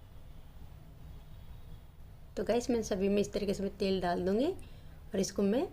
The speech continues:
करीब दो मिनट के लिए ऐसे ढक्कन पैक कर दूँगी। अब मैं देखती हूँ इसको वापस, दो, दो मिनट हो गए।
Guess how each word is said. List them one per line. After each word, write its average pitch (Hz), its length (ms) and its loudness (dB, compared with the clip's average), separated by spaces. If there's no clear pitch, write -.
करीब 202 200 6
दो 196 140 8
मिनट 190 220 6
के 190 120 4
लिए 254 260 6
ऐसे 202 160 2
ढक्कन - 360 2
पैक 190 220 2
कर 196 140 4
दूँगी। 233 280 4
अब 202 80 -4
मैं 202 140 6
देखती 190 300 2
हूँ 247 60 8
इसको 247 180 2
वापस, 220 260 4
दो, 214 220 6
दो 196 240 2
मिनट 208 240 4
हो 202 100 4
गए। 214 200 4